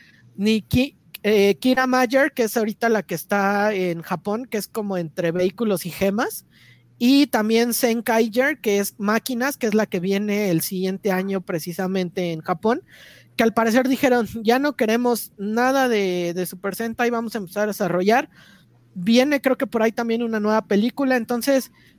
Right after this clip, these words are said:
pues el futuro de los Power Rangers viene prometedor, porque ya dijeron que también van a tomar en cuenta el cómic, y en juguetes, pues ni se diga, o sea, empezamos con esta parte de los juguetes de la Lightning Collection,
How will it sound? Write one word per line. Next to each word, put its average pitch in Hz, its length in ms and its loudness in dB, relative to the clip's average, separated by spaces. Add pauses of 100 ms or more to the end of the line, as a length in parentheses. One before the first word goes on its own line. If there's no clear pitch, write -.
(120)
pues 247 160 4
el 262 140 6
futuro 339 400 0
de 349 100 4
los 220 160 2
Power 269 260 2
Rangers 269 240 0
viene 247 200 0
prometedor, 185 640 -2
porque 202 280 -6
ya 233 100 4
dijeron 262 400 0
que 254 100 -4
también 196 320 -4
van 220 140 -2
a 214 80 -4
tomar 190 300 -2
en 208 120 -2
cuenta 208 320 -4
el 208 120 0
cómic, 247 420 0 (760)
y 269 180 4
en 294 60 4
juguetes, 349 680 2 (280)
pues 247 160 4
ni 262 120 2
se 240 160 2
diga, 254 300 4
o 190 40 2
sea, 233 320 2 (440)
empezamos 277 600 0
con 226 200 -4
esta 233 180 -2
parte 240 440 0
de 233 160 2
los 180 220 0
juguetes 208 640 0
de 180 300 0
la 170 240 2
Lightning 220 400 0
Collection, 196 520 -2